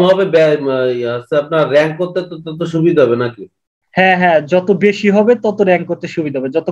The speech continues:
Speaker 2: কম হবে, rank করতে তত সময় লাগবে।
Speaker 1: ও, আচ্ছা, আচ্ছা।
Speaker 2: এই যে দেখেন, এখানে কিন্তু শো করতেছে না, এগুলা কিন্তু অ্যাড, মানে, Yahoo দেখাইতেছে না, Google ad এর জিনিসগুলো Yahoo-তে দেখায় না। এবার দেখেন, এখানে দেখাইতেছে কি, এগুলা কিন্তু অ্যাড,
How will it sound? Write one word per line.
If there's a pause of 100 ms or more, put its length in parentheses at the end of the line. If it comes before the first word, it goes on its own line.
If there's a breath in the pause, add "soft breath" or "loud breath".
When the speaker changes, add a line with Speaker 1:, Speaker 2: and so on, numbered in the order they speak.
Speaker 2:
কম
হবে,
rank
করতে
তত
সময়
লাগবে। (800)
Speaker 1:
ও, (160)
আচ্ছা,
আচ্ছা। (440)
Speaker 2:
এই
যে
দেখেন,
এখানে
কিন্তু
শো
করতেছে
না,
এগুলা
কিন্তু
অ্যাড, (400)
মানে, (280)
Yahoo
দেখাইতেছে
না,
Google
ad
এর (140)
জিনিসগুলো
Yahoo-তে
দেখায়
না। (600)
এবার
দেখেন, (600)
এখানে
দেখাইতেছে
কি,
এগুলা
কিন্তু
অ্যাড,